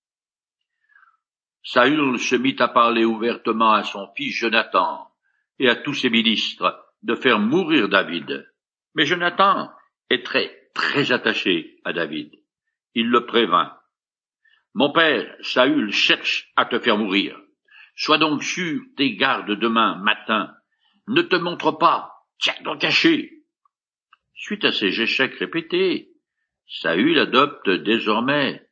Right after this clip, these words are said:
une approche plus directe en vue de la réalisation de son funeste projet. Mais Jonathan se révèle un véritable ami pour David. Je continue. «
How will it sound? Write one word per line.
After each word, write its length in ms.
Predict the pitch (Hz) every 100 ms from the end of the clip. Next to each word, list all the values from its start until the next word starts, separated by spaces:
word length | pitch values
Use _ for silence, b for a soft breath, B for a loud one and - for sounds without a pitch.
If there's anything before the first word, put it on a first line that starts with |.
| _ _ _ 143
une 260 | 147 139
approche 560 | 117 - 139 156 - -
plus 320 | 117 - 185
directe 720 | 117 95 107 127 127 - - 127 - -
en 240 | 104 107
vue 260 | 98 139 156
de 100 | 101
la 160 | 90 90
réalisation 920 | 113 120 101 104 101 - 127 131 113
de 60 | 101
son 260 | - 87
funeste 480 | - 120 143 139 107
projet. 580 | - - 76 - - 67 - _ _ b b b b
Mais 120 | 123
Jonathan 680 | 123 156 160 165 180 156 - - _ _ -
se 180 | -
révèle 540 | 170 143 151 147 160 127
un 180 | 107 92
véritable 640 | 78 135 113 110 113 98 98
ami 440 | 101 165 214 73
pour 160 | 76 78
David. 400 | 73 69 - - - _ _ _ _ _ _ _
Je 180 | - -
continue. « 680 | 135 95 - 82 73 69 -